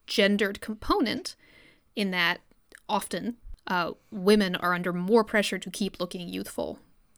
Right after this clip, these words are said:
than men. Not always entirely. Men still have some of that. But, you know, you can have the silver fox in, in our,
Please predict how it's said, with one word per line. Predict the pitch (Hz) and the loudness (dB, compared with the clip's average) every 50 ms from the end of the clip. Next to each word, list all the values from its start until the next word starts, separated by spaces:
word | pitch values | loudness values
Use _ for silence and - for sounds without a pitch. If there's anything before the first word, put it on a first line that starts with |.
| _ - | _ -8
than | - 170 - - | -8 -6 -6 -6
men. | - 64 - - 262 - - - - - - - - - - - - _ _ _ _ _ _ _ _ - - - | -6 -8 -6 -8 -10 -8 -8 -10 -10 -14 -20 -20 -20 -20 -20 -20 -20 _ _ _ _ _ _ _ _ -14 -4 0
Not | 269 254 233 | 2 4 4
always | 214 196 196 - | 2 0 0 -4
entirely. | 220 214 339 403 359 320 302 294 285 - _ | -4 -2 0 2 2 2 2 0 -2 -4 _
Men | - 208 196 | -4 -4 -2
still | 202 - 190 196 | -2 -2 -4 -4
have | 196 - | -2 2
some | - 302 269 220 | 4 4 4 4
of | 208 - | 4 2
that. | 175 160 - - - - | -2 -4 -4 -6 -4 -4
But, | 208 - | -2 -2
you | 214 220 | 0 0
know, | 214 | 0
you | 214 233 | 0 2
can | 240 233 | 2 4
have | 269 269 254 | 4 4 4
the | 240 233 | 4 2
silver | - - 233 190 180 202 185 | 0 2 0 0 0 -2 -6
fox | - - 247 226 190 - - - - - - - - | -2 2 4 4 4 2 -2 -6 -8 -8 -8 -8 -6
in, | 190 175 180 - | -6 -6 -4 -6
in | 202 185 | -6 -6
our, | 170 - - - | -4 -4 -6 -6